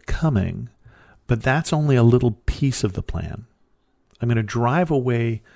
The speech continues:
you with strong nations. I'm gonna drive you away, but eventually I'm going to restore you.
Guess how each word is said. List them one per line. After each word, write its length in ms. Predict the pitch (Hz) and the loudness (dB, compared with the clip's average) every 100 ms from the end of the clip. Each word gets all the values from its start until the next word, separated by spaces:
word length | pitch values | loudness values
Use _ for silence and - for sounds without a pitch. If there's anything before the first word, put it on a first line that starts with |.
| - _ - | -20 _ -6
you 420 | 113 113 110 110 - _ | 0 2 2 -2 -8 _
with 160 | 113 | -4
strong 400 | - - 131 131 | -4 0 0 2
nations. 460 | 127 117 - 113 107 | 0 -2 -2 -4 -2
I'm 120 | 104 | -2
gonna 140 | 101 95 | -2 -4
drive 460 | 101 113 127 131 | -2 -2 0 0
you 160 | 123 113 | 0 0
away, 480 | 107 101 98 98 - - - - - | 0 -2 -4 -4 -8 -16 -20 -20 -6
but 140 | 117 | 0
eventually 720 | 110 107 110 135 - 120 110 - | 2 2 0 -2 -2 -2 -2 -2
I'm 200 | 107 104 | -4 -4
going 260 | 101 104 | -4 -4
to 140 | 98 98 | -4 -6
restore 560 | 92 - - 95 82 | -6 -8 -8 -6 -6
you. 280 | 82 - 123 | -10 -12 -12